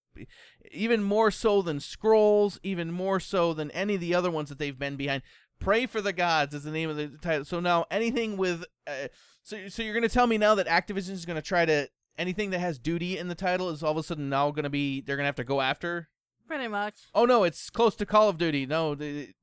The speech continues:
Speaker 1: what? That's not, anyone in their right mind would know that this, this Pray for the Gods and Prey are not the same game.
Speaker 2: Mm. And zero, the, uh, the spelling of it in the original title was the same as, you know, prey as in, like, you know,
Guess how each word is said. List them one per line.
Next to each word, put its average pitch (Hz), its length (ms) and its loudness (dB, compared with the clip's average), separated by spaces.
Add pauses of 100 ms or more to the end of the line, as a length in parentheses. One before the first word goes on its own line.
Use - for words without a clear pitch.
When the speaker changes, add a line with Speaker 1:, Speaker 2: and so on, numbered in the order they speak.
Speaker 1:
what? 165 280 0 (720)
That's 170 260 -4
not, 196 140 -4 (680)
anyone 262 320 0
in 240 80 -2
their 214 100 0
right 202 180 4
mind 202 200 2
would 165 120 -4
know 175 220 2
that 156 180 0
this, 147 340 -4
this 156 180 -4
Pray 208 240 2
for 214 140 -2
the 202 80 0
Gods 185 380 4 (100)
and 156 380 0
Prey 180 460 4
are 151 140 -2
not 165 220 -2
the 131 280 -4
same 175 360 -2
game. 127 480 -4
Speaker 2:
Mm. 339 360 -10 (720)
And 226 260 -6
zero, 220 420 -2
the, 214 300 -6
uh, 202 360 -2 (180)
the 220 120 -8
spelling 214 480 -6
of 196 120 -8
it 196 140 -6
in 202 80 -10
the 196 120 -10
original 190 300 -12
title 180 360 -8
was 175 200 -10
the 180 120 -20
same 170 280 -14
as, 170 440 -16
you 208 80 -12
know, 165 180 -12
prey 175 320 -12
as 165 160 -16
in, 160 240 -14
like, 156 240 -20
you 180 60 -14
know, 156 200 -16